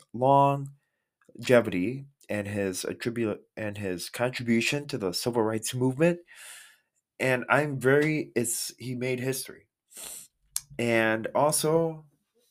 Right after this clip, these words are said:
I would also, before I start in the part, three-part series, I would like to congratulate, um, President Donald J. Trump on his phenomenal win in Iowa, and also Vivek, uh, Ramsey,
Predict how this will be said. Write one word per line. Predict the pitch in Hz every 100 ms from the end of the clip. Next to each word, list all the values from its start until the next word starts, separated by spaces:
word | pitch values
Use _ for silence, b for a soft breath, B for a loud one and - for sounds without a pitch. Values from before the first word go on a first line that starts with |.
| _ _ -
I | 123
would | 120
also, | 123 131 135
before | 127 113 127 123
I | 110
start | - 123 123
in | 117 110
the | 95 87 87 92 _ _ - -
part, | 196 262 - -
three-part | 175 247 247 110 -
series, | - 85 73 104 - - _ b b b b b
I | -
would | 151
like | 170
to | 151
congratulate, | 139 127 131 131 127 127 123 127 - -
um, | 107 101 95 95
President | - 123 123 113 -
Donald | 117 117 104 98
J. | 101
Trump | 98 131 147 147 -
on | 104 104
his | 101 87 - -
phenomenal | - 113 120 120 113 98
win | 123 123 123 127 _ b b b b _
in | 104 87
Iowa, | 104 113 120 123 117 -
and | 104 101
also | - 120 123 117
Vivek, | 104 95 120 127 - - - _ _ -
uh, | 107 98 92 90 71
Ramsey, | 110 120 120 110 107 123 143 190